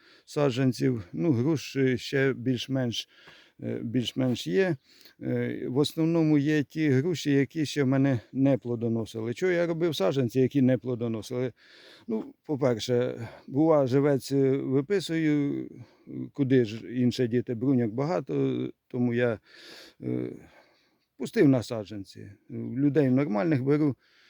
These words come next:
Е, я думаю, там, е, дев'яносто відсотків, дев'яносто п'ять, що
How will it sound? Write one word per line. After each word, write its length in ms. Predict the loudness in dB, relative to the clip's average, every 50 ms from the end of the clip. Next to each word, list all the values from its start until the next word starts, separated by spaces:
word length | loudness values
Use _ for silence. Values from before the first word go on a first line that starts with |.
| _ _ _ _ -10
Е, 200 | -8 -8 -8 -10 -12 -18 _ _ _ _ _ _ _ _ _ _ _ _ _ _ _ _ _ _ _ _ _ _ _ _ _ _ _ _
я 340 | -8 -8 -2 0 2 2 2
думаю, 340 | 2 4 4 4 6 4 2
там, 540 | 2 0 0 2 2 2 0 0 0 -2 -2
е, 80 | -4
дев'яносто 920 | 0 0 2 2 4 4 2 0 -2 -2 -2 -2 0 0 0 0 -2 -2
відсотків, 800 | -2 -2 -2 -2 -2 -4 -4 -4 -4 -4 -2 -2 -2 -2 -2 -4
дев'яносто 500 | -4 -2 0 0 0 0 0 -4 -8 -8
п'ять, 260 | -4 -2 -2 -2 -2
що 480 | -4 -6 -6 -6 -4 -4 -6 -6 -8 -8